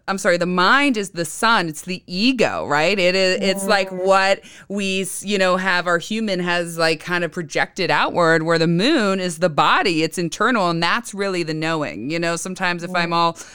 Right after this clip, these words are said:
Speaker 1: upset about something, I'll pause and I will say, "All right, is it, do I feel it in my body or do I feel it in my mind?" And I know the truth when I feel it in the body.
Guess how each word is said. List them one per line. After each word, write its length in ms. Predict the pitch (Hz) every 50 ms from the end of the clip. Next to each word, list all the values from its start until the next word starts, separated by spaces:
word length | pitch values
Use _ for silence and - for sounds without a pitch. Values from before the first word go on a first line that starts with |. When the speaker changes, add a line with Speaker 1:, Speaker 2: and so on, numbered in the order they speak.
| - -
Speaker 1:
upset 400 | - 185 - - - 208 190 208
about 260 | 240 214 185 165 - -
something, 380 | 180 165 160 - 175 165 165
I'll 120 | 156 156 151
pause 600 | - - 175 208 262 247 196 175 170 165 170 170
and 160 | 170 165 165
I 100 | 160 160
will 140 | 160 165 165
say, 240 | - - 170 165 165
"All 80 | 165
right, 240 | 175 180 180 170 - - - - - -
is 220 | - 185 185 180 175
it, 200 | 190 185 185 185
do 120 | 190 180
I 60 | 180
feel 280 | 180 - - 269 285 254
it 60 | 226
in 120 | 208 196 180
my 120 | 165 165
body 540 | 156 165 190 247 302 254 190 151 143 156 - -
or 160 | 190 185 180
do 100 | 175 175
I 80 | 165 165
feel 240 | - - 220 214 202
it 80 | 196
in 100 | 180 165
my 140 | 165 160 156
mind?" 460 | 160 175 185 185 165 151 147 147 147
And 120 | 156 156 160
I 120 | 156 160
know 320 | 170 185 190 190 190 180
the 160 | 180 160 165 -
truth 540 | - - - 240 233 202 170 160 - -
when 180 | 156 160 156 147
I 60 | 143
feel 260 | 143 - - 165 151
it 80 | 147 147
in 80 | 143 139
the 60 | 135
body. 480 | 135 131 135 131 120 113 107 147 -